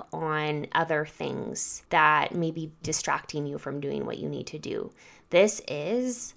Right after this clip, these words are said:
the thing that will have the most R O I in your business. And yet again, most people overlook these tasks. So I would love to hear what this looks like for you. If you're like, "Yes,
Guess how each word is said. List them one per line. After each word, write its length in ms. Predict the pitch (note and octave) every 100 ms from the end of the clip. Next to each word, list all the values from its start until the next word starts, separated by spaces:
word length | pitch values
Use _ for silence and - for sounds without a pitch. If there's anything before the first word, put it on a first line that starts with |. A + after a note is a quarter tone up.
| -
the 180 | F3 F3+
thing 640 | G3 G#3 D3+ C#3 D#3 E3+ -
that 260 | F3+ F3 F3
will 120 | E3+
have 680 | - - F#3+ F#3 F3+ E3+ E3
the 160 | E3+
most 680 | F#3+ F3+ E3+ D#3+ - - - -
R 220 | D#3 D3+
O 160 | D3 C#3+
I 480 | C#3+ F3 C4 E4+ - _ - - - -
in 160 | F3+
your 140 | F3 D#3+
business. 680 | D#3+ D#3+ D#3 G2 - - -
And 200 | E3 E3
yet 220 | E3+ -
again, 640 | E3+ F3 F#3 E3+ D#3 D#3 E3 - - -
most 500 | F3 F3 F3 E3+ -
people 500 | - A#3 A#3 E3+ D#3 -
overlook 760 | E3 D#3+ D#3 D3 C#3+ - - - F3+ E3+
these 320 | D3 C#3+ -
tasks. 560 | - A#2+ - - - -
So 340 | - A3+ A#3+ -
I 80 | F#3+
would 120 | A#3
love 140 | D4 D4
to 80 | B3
hear 520 | G#3+ F3+ E3+ E3+ -
what 500 | - F3+ F3 F3 -
this 200 | F#3+ F#3
looks 200 | G3+ G#3
like 120 | F#3 F3+
for 160 | -
you. 400 | F3+ E3 D#3+ D#3+ -
If 300 | A3 B3+ -
you're 180 | F4 E4+
like, 240 | B3 A3 G#3
"Yes, 640 | A3 D4 D4+ - -